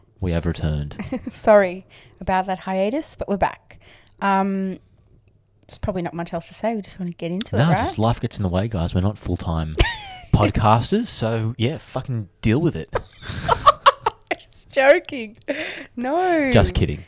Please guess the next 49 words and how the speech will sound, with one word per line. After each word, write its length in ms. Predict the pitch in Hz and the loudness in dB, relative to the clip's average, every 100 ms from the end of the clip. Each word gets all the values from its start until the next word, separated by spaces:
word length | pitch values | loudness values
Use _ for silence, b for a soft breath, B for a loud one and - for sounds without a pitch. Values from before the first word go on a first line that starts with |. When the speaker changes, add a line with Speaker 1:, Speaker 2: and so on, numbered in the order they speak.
| _ | _
Speaker 2:
No, 300 | 202 170 156 | 0 0 0
we 260 | 170 185 165 | -4 -4 -4
actually 540 | 185 - 214 214 190 _ _ _ - | -4 -6 -10 -8 -12 _ _ _ -16
have 220 | 175 - | -14 -10
been 320 | 180 175 170 160 - | -6 -6 -8 -12 -6
really 220 | 175 156 | -4 -4
wanting 200 | 151 170 | -6 -12
to 100 | 170 | -12
do 120 | 160 | -12
one, 120 | 151 - | -10 -10
but 160 | - - | -12 -12
it's 100 | 196 | -12
just 220 | 185 - | -12 -8
been 300 | 160 151 151 | -6 -6 -4
a 100 | - | -2
lot 200 | 175 - | 0 0
lately. 260 | 170 - 202 | -2 -2 2
But 280 | 208 - 202 | 4 4 4
we're 160 | 208 | 2
ready. 300 | 196 185 147 - | 4 4 2 -10
Okay, 320 | 190 190 - _ - | -8 -8 -10 _ -6
let's 160 | 196 | -4
just 180 | - 285 | -4 -10
do 100 | 160 | -8
it. 180 | 151 - - - | -8 -10 -12 -2
Speaker 1:
We're 120 | 92 | 2
Speaker 2:
'Cause 40 | |
Speaker 1:
ready 80 | 90 | 2
Speaker 2:
this 80 | 87 | 2
Speaker 1:
to 60 | - | 0
Speaker 2:
is, 80 | - | 2
Speaker 1:
go. 100 | 82 | 4
Speaker 2:
I 120 | - | 4
think 160 | 220 214 | 2 -2
it's 100 | 214 | -2
a 20 | |
Speaker 1:
Let's, 60 | |
Speaker 2:
bit 100 | 190 | -2
of 80 | 185 | -2
a 60 | 175 | -2
long 200 | 160 151 | -2 -4
one. 80 | 147 | -6
Speaker 1:
let's 160 | 101 | -8
jump 260 | - 95 87 | -2 0 2
right 200 | 85 76 | 0 -2
in. 220 | 73 71 - - | -4 -8 -8 -2
Speaker 2:
Okay. 320 | 214 202 - _ _ _ | -2 -2 -6 _ _ _
<clears throat> 320 | 302 277 185 - - - - - _ | 0 0 -2 -10 -18 -14 -10 -10 _
So, 460 | - - - 208 | -16 -4 6 6